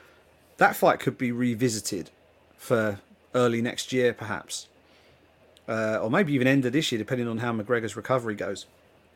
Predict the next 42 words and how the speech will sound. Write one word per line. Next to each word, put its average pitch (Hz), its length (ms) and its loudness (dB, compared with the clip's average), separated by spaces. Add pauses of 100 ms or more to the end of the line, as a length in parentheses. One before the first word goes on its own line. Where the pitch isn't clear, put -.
(500)
Um, 127 400 2 (440)
the 139 120 8
other 202 240 12
option 120 460 -2 (580)
is 123 160 -2
one 147 160 6
that 143 120 4
came 143 240 6
to 143 100 -4
me 131 80 2
just 135 180 -2
as 127 60 0
I 127 40 2
was 117 120 0
sitting 127 220 0
here. 104 180 -2
Oscar 147 240 2
De 151 120 6
La 143 100 6
Hoya 123 420 2
is 107 120 -8
an 104 60 -6
option. 113 340 -8 (320)
Um, 120 500 2 (560)
Oscar 151 200 0
De 143 120 4
La 139 80 6
Hoya 131 200 8
fights 123 340 2
under 123 180 2
the 107 100 -6
Triller 143 300 6
banner. 143 400 4 (760)
Um, 110 640 -2 (140)
that 160 160 6
is 117 100 -2
something 127 340 0
that 110 120 -4
could - 120 -12
potentially 113 440 -4
be 104 140 -8
done. 123 380 0